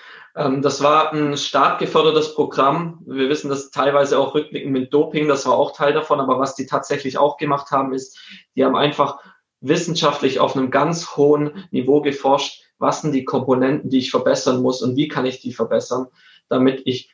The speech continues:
sportlich leistungsfähiger werde. Also einfach die Fähigkeit zu bewegen besser wird. Das geht dann so gesehen weg von diesem ganzen einfach nur Muskel aufpumpen und dann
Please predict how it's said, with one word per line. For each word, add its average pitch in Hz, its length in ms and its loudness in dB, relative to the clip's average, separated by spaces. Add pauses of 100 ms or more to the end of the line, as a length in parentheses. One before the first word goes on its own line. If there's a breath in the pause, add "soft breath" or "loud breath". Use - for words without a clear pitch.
sportlich - 520 0
leistungsfähiger - 800 0
werde. - 200 -4
Also 135 180 -2
einfach 147 240 2
die 127 120 -6
Fähigkeit 147 580 0 (120)
zu 131 180 -6
bewegen 135 400 0
besser 110 300 -4
wird. 101 240 -6 (560)
Das 127 200 -4
geht 143 180 0
dann 135 260 0 (440)
so 135 280 2
gesehen 131 400 2
weg 139 200 2
von 135 200 -2
diesem 131 200 0
ganzen 135 440 -2
einfach 135 300 -2
nur 135 100 0
Muskel 147 340 0
aufpumpen 165 880 0 (160 loud breath)
und 131 120 -4
dann 131 280 0